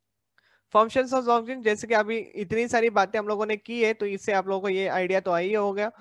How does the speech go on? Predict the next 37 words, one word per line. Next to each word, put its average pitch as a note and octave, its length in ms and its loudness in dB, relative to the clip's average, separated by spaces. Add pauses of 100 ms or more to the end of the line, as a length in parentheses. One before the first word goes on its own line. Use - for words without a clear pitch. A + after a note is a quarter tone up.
(300)
तो F3 60 -8
देखो, G3+ 260 2
सेल G#3+ 240 0
डिवीजन, A3+ 360 0
that G3+ 160 0
is G3 80 -2
auxin F#3 300 -2 (120)
initiate G3+ 360 -4
the F3 120 -4
cell G3+ 180 -2
division। A3 360 -2 (380)
अगर F3+ 300 0 (440)
कैलस G3 300 0
फॉर्मेशन G#3+ 420 0
में G#3 140 -4
भी A3 100 -2
मदद G3+ 280 -2
कर G#3 140 0
सकता G#3 260 -4
है, G#3 160 -2 (340)
important G3 460 4
role G#3+ 180 2
during G3+ 300 0
the G#3+ 180 -2
secondary F#3+ 420 -4
growth G3+ 280 2
of F#3+ 80 -6
the G#3 140 -4
stem। G3 320 -4 (640)
ओके, G3+ 240 0
फिर G#3 360 0
differentiation G3+ 600 -2
of G3+ 140 -4
xylem F3 300 2
and G#3 100 -6
phloem F#3 320 -2
में F#3+ 280 -6